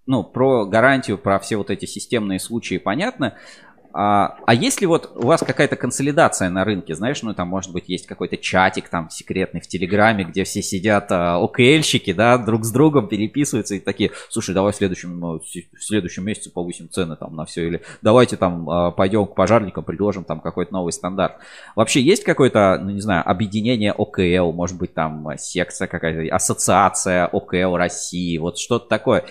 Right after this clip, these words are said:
Или каждый из вас, а, барахтается и пытается бизнес вот этот строить как может, ищет сам партнеров, сам что-то пытается, какие-то проекты, инициативы делать, и, а, консолидации единого мнения на рынке не существует?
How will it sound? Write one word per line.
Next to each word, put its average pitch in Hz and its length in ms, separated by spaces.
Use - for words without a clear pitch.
Или 165 260
каждый 160 420
из 117 80
вас, 135 260
а, 101 160
барахтается 110 600
и 92 40
пытается 104 580
бизнес 92 580
вот 85 120
этот - 220
строить 98 380
как 87 200
может, 139 360
ищет - 300
сам 92 160
партнеров, 123 520
сам 101 280
что-то - 200
пытается, 95 380
какие-то - 220
проекты, 107 400
инициативы 95 560
делать, 92 240
и, 113 220
а, 92 320
консолидации 107 720
единого 95 420
мнения 98 300
на 87 100
рынке 90 300
не 87 80
существует? - 540